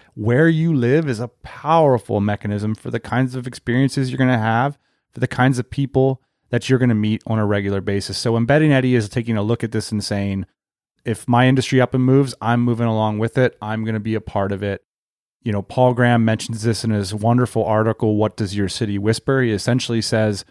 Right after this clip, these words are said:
"Look, of all these major movements that have happened, they've all been location-based. Like, Silicon Valley happened in Silicon Valley, you know, and there's never been, like, a really notable historical virtual movement yet. And is the next one going to be? Well, we don't know. But I know in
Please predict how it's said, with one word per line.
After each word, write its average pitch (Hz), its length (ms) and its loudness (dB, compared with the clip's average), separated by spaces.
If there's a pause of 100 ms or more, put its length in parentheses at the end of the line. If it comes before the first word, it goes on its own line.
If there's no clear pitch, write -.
(300)
"Look, 151 320 0
of 113 280 0
all 113 180 2
these 131 220 2
major 117 440 2
movements 127 460 2
that 131 80 2
have 120 120 0
happened, 127 340 0
they've 104 100 2
all 104 160 2
been 120 260 2
location-based. 110 1160 -2
Like, 78 160 -14
Silicon 104 340 -6
Valley 101 300 -2
happened 101 320 -2
in 120 60 2
Silicon 113 580 -2
Valley, 101 420 -2
you 95 80 -6
know, 110 220 0
and 104 160 -2 (560)
there's 117 180 2
never 123 240 2
been, 123 240 4
like, 120 160 2
a 117 80 0
really 117 640 0
notable 113 720 0
historical 123 580 0
virtual 110 580 0
movement 98 420 -2
yet. 92 180 -4
And 95 100 -4
is 104 140 -4
the 107 80 -6
next 107 300 -4
one 131 180 2
going 139 220 2
to 135 40 0
be? 151 240 -2 (280)
Well, 110 160 -2
we 120 140 2
don't 120 180 0
know. 95 240 -4
But 101 100 -4
I 117 100 2
know 151 220 4
in 117 180 0